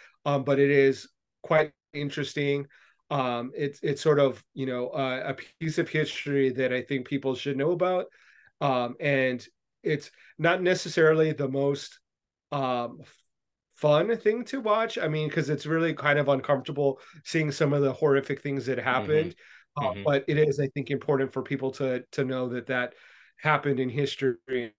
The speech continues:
Speaker 1: and that, that that is part of American history. So, um, I would recommend it for that. Uh, but
Speaker 2: Yeah.
Speaker 1: it, but it is a well done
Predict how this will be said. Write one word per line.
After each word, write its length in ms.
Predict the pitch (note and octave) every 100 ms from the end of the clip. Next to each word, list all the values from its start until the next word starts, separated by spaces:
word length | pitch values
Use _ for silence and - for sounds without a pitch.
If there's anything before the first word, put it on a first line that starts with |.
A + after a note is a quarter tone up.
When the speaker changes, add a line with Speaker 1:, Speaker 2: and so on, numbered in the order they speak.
| _ B2
Speaker 1:
and 200 | A#2+ A#2+
that, 220 | B2 B2+ C3
that 160 | C3
that 160 | C#3 B2+
is 140 | B2+
part 260 | - C3+ B2+
of 120 | A2+
American 420 | A#2+ B2 B2 B2
history. 460 | A#2 B2 - C3+ B2
So, 340 | - C3+ B2+ - _ _ _
um, 160 | D3 C#3+
I 80 | D3+
would 180 | C#3+ C3+
recommend 440 | C3+ C3+ C3+ B2+
it 120 | A#2+
for 200 | - B2+
that. 340 | B2 A#2 A2 - _ _ _ _
Uh, 260 | C#3+ C3+ B2+
but 220 | C3+ D3
Speaker 2:
Yeah. 60 | D3
Speaker 1:
it, 80 | D#3
but 140 | D#3+
it 100 | E3
is 180 | E3+ C3+
a 60 | D3
well 240 | C3+ C3+
done 260 | C3+ B2